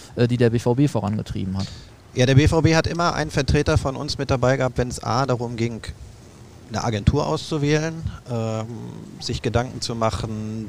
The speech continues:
Speaker 2: welche Projekte, weil es war ja jetzt so, es war ja nicht nur diese eine Feier, sondern es war ja, äh, von Anfang an so geplant, dass es ein komplettes Feierjahr wurde. Das heißt, es war ja, glaub ich, jeden,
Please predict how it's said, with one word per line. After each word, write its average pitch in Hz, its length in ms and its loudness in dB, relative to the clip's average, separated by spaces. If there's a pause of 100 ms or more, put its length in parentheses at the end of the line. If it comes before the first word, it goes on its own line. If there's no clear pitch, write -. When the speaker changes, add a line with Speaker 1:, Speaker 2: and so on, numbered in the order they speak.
Speaker 2:
welche 113 760 -2
Projekte, 123 680 0
weil 110 160 2
es 110 140 -2
war 107 140 4
ja 123 140 6
jetzt 120 220 0
so, 120 180 -4
es 113 200 -4
war 110 100 2
ja 113 120 0
nicht 107 180 -2
nur 110 160 -6
diese 101 260 0
eine 104 220 -4
Feier, 131 340 -2
sondern 110 320 -4
es 104 140 -6
war 107 160 2
ja, 110 240 2 (840)
äh, 110 200 2
von 110 180 -2
Anfang 120 320 -4
an 107 100 -4
so 107 100 -4
geplant, 113 400 0
dass 107 140 -2
es 104 160 -6
ein 110 60 -8
komplettes 107 440 -2
Feierjahr 104 600 4
wurde. 104 260 0
Das 98 180 -2
heißt, 101 180 -2
es 98 80 -8
war 107 120 -2
ja, 107 120 0
glaub 104 160 -6
ich, 98 80 -6
jeden, 127 340 -6